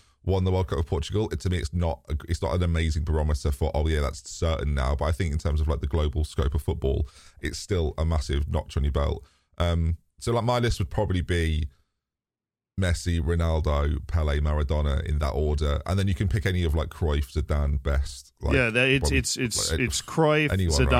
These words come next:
Speaker 1: right?
Speaker 2: Best. Um, I don't necessarily like call, uh, Ronaldo Nazario, um, to not call him Fat Ronaldo for once.
Speaker 1: No, I call him
Speaker 2: Uh,
Speaker 1: Brazilian Ronaldo, or n-,
Speaker 2: yeah, yeah,
Speaker 1: you know,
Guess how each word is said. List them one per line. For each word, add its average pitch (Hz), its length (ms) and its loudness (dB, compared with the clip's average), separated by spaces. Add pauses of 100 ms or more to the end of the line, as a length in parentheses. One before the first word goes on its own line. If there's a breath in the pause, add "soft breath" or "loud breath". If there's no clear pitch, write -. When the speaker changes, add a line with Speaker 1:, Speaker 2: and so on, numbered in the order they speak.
(180)
Speaker 1:
right? 107 100 -4
Speaker 2:
Best. 110 580 0
Um, 98 560 0 (760 soft breath)
I 120 60 4
don't 135 220 2
necessarily 110 460 0
like 90 200 -4
call, 104 300 -2
uh, 107 80 2
Ronaldo 123 420 2
Nazario, 101 720 2 (480 loud breath)
um, 87 460 -4 (300)
to 101 120 -6
not 92 240 -4
call 92 220 -4
him 90 100 -6
Fat 90 220 -2
Ronaldo 90 440 -4
for 87 140 -8
once. 85 220 -4
Speaker 1:
No, 127 60 0
I 127 100 0
call 139 160 0
him 123 80 0
Speaker 2:
Uh, - 20 -2
Speaker 1:
Brazilian 110 460 0
Ronaldo, 78 580 0
or 78 300 0 (120)
n-, 69 140 0
Speaker 2:
yeah, 107 240 2
yeah, 95 280 -2
Speaker 1:
you - 140 2
know, - 60 2